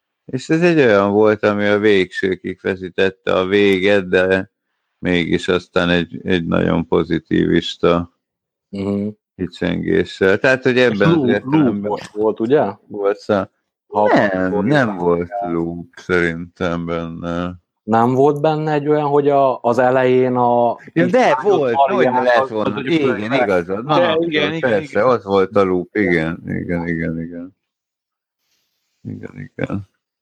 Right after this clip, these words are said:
Speaker 2: Tudsz még róla valamit? Mondom, én nekem annyi, az e-, így egyszer láttam, aztán, ö, annyi-, ez engem annyira nem.
Speaker 1: Aha, aha.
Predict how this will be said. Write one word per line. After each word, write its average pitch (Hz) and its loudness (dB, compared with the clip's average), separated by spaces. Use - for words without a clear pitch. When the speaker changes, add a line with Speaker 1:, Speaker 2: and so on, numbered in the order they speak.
Speaker 2:
Tudsz 117 -2
még 156 0
róla 170 0
valamit? 170 -2
Mondom, 139 2
én 123 6
nekem 127 2
annyi, 123 4
az 120 4
e-, 135 4
így 131 4
egyszer 110 2
láttam, 104 0
aztán, 104 -4
ö, 104 -2
annyi-, 98 2
ez 101 4
engem 101 2
annyira 92 0
nem. 170 2
Speaker 1:
Aha, 202 0
aha. 180 2